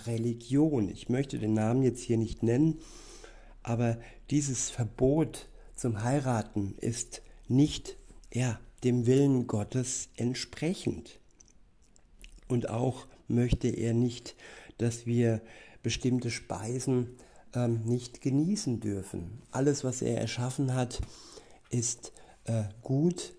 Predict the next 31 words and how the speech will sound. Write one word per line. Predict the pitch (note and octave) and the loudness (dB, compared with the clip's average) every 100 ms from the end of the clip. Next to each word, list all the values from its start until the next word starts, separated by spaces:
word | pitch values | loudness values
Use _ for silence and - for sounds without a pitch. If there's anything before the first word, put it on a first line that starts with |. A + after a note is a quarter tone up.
| - | -10
aber | - B2+ | -4 0
nicht | C#3 C#3+ - | 0 0 -2
alles | A2+ B2+ C3+ - - - | 0 2 2 -2 -8 -12
ist | B2 - | -12 -8
gut | C3 C3 | -4 -4
für | - A#2+ | -4 -2
den | A#2 A2+ | 0 0
Bauch, | B2+ C#3 B2+ - - | 2 4 2 0 -14
steht | - A#2+ A#2 - - - | -2 0 0 -4 -18 -10
an | A2+ F#2+ | -6 -4
einer | G#2 A2+ A#2+ - - | -2 0 0 -4 -10
anderen | G#2 A#2 B2+ A2+ A#2+ A#2+ - | -6 -2 -2 0 0 -2 -10
Stelle. | - - C3+ C#3 F2+ - - - - - | -8 0 2 2 0 -6 -20 -20 -20 -10
Er | - A#2+ A#2 | -2 0 2
gibt | D#3 E3 - | 0 -2 0
uns | A#2+ A#2 - | 2 2 -2
die | A2 | -8
Freiheit | - A2 B2+ D#3 A#2 A2 A#2 A#2 - - - - - | -6 -4 0 0 0 2 0 0 -8 -14 -20 -20 -12
und | - A#2 | -6 0
wir | B2+ B2 | 2 2
können | B2+ C3 C3 | 2 2 2
uns | B2 A#2 - - - - - | 0 0 -4 -10 -16 -20 -8
entschließen, | B2 A#2+ - D3+ A#3+ G#3 - F2+ - - | -4 -4 -2 2 2 2 0 -4 -6 -2
ohne | C3 C#3+ C#3 A#2 - - - | 2 4 2 0 -6 -20 -8
dass | B2+ A#2+ - | -4 -4 -4
wir | B2 B2 A#2 A#2+ - - | 0 0 0 -4 -18 -8
Angst | B2+ C#3+ - A#2+ | -4 -4 -4 -4
haben | A#2+ A#2 A#2 A#2 | -2 0 2 2
müssen, | A#2+ A#2 A#2+ A#2 A#2 - - - | 2 0 0 0 -2 -14 -20 -12
etwas | - A2+ B2 A#2 - - - - - - | -8 -4 -2 -2 -2 -4 -6 -12 -20 -12
von | - A#2+ A2+ | -2 0 0